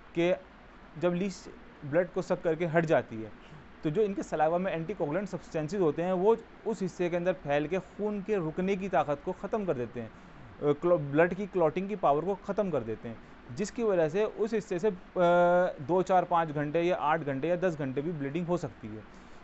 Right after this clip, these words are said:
इसीलिए हमें particular जो हमारे critical points होते हैं, उन्हें देख के leech लगानी चाहिए। ऐसा नहीं कि हम कहीं पे किसी नस के ऊपर leech लगा दें और patient की bleeding रुके ही नहीं। तो इसके अंदर हमें बहुत ही, बहुत एहतियात बरतनी पड़ती है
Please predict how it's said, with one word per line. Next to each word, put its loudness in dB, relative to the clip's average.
इसीलिए -2
हमें 2
particular 0
जो 4
हमारे 2
critical 2
points 0
होते 0
हैं, -2
उन्हें -4
देख 2
के 0
leech -4
लगानी -2
चाहिए। 0
ऐसा -4
नहीं -4
कि -4
हम -2
कहीं -2
पे -4
किसी -6
नस -6
के -6
ऊपर -2
leech -4
लगा 2
दें 0
और 0
patient -2
की -2
bleeding -2
रुके -2
ही -2
नहीं। -10
तो 4
इसके -4
अंदर 0
हमें -4
बहुत -4
ही, -4
बहुत -4
एहतियात 2
बरतनी 0
पड़ती -4
है -6